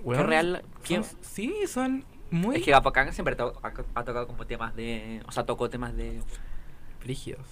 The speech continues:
Speaker 2: Sí.
Speaker 1: Entonces yo si usted quiere ver una weá que lo haga llorar, vea los especiales de Bacán de Navidad. Están en YouTube, fijo.
Speaker 2: Ya,
Speaker 1: Son
Speaker 2: mira, el libro
Speaker 1: muy
Speaker 2: de
Speaker 1: buenos.
Speaker 2: Grinch se publicó por primera vez en el cincuenta y siete.
Speaker 1: Cacha,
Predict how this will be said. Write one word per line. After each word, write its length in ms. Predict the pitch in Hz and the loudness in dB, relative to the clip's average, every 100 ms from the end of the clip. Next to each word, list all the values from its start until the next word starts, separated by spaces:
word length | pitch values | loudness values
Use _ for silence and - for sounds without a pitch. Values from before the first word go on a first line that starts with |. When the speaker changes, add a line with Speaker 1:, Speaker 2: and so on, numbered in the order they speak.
| - - - - | -14 -16 -14 -10
Speaker 2:
Sí. 180 | - - - - - | -8 -10 -12 -10 -8
Speaker 1:
Entonces 340 | 120 147 185 | -6 -6 -4
yo 80 | 185 | -4
si 120 | 226 | -4
usted 240 | 214 - 175 | -4 -4 -4
quiere 140 | 180 | -2
ver 140 | 170 170 | -2 -2
una 160 | 185 | -2
weá 300 | 165 151 147 | -2 -2 -4
que 120 | 151 | -4
lo 220 | 147 - 120 | -6 -6 -4
haga 200 | 127 139 | -4 -2
llorar, 400 | 135 107 131 - - | -2 -2 -2 -6 -6
vea 220 | 135 135 | -2 0
los 100 | 160 156 | 0 -2
especiales 340 | 147 143 147 | -4 -4 -2
de 80 | 147 | -2
Bacán 460 | 127 - 117 165 214 - - - | -4 -2 -4 -4 -6 -8 -10 -8
de 120 | 123 110 | -2 0
Navidad. 380 | 107 101 - - - - - - - - | 0 -2 -6 -10 -16 -18 -18 -18 -18 -6
Están 180 | 131 | -4
en 100 | 147 147 | -2 -2
YouTube, 240 | 135 131 | -2 -6
fijo. 280 | - 139 - - | -8 -10 -12 -12
Speaker 2:
Ya, 160 | 107 110 | -8 -2
Speaker 1:
Son 100 | 117 | 0
Speaker 2:
mira, 180 | 135 104 | 0 -2
el 160 | 110 113 | -6 -8
libro 240 | 143 165 | -6 -2
Speaker 1:
muy 100 | 135 | 0
Speaker 2:
de 60 | 123 | 0
Speaker 1:
buenos. 140 | 107 | -2
Speaker 2:
Grinch 100 | 110 - | -4 -6
se 60 | |
publicó 340 | - 127 131 139 | -6 -4 -4 -4
por 180 | 147 135 | -6 -6
primera 280 | 135 139 | -10 -10
vez 260 | 151 175 - | -10 -12 -12
en 140 | 123 127 | -10 -8
el 120 | 131 | -10
cincuenta 420 | - 131 131 123 | -10 -10 -10 -12
y 20 | |
siete. 320 | 123 - - - - - - - - - - - | -14 -16 -18 -18 -18 -18 -18 -18 -16 -16 -14 -10
Speaker 1:
Cacha, 200 | - | -10